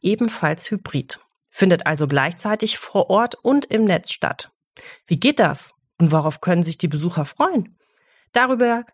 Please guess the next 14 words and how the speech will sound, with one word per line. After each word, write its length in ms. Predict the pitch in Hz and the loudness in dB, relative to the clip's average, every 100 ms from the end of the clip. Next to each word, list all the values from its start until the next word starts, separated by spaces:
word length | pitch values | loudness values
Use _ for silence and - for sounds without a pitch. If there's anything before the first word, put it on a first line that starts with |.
| _ _ | _ _
geht 200 | - 180 | 0 0
es 120 | 175 | -2
in 100 | 135 | -4
unserer 360 | - 139 135 131 | -2 0 0 0
heutigen 380 | 147 143 156 147 | 0 0 -4 -4
Folge. 500 | - 113 92 127 127 _ _ _ | 0 0 0 -6 -12 _ _ _
Aber 300 | 160 147 135 | -2 0 -2
wie 100 | 135 | -2
immer, 460 | 127 165 208 254 269 _ _ _ _ _ - | 0 2 2 0 -4 _ _ _ _ _ 2
nicht 380 | 269 269 - | 2 2 2
nur 160 | 170 156 | 4 4
darüber. 480 | 123 123 123 120 131 _ _ _ _ | 2 -4 -6 -8 -8 _ _ _ _
Herzlich 360 | 160 160 139 | -2 -2 -2
willkommen, 520 | 147 - - 135 202 | -2 -2 -2 -2 -2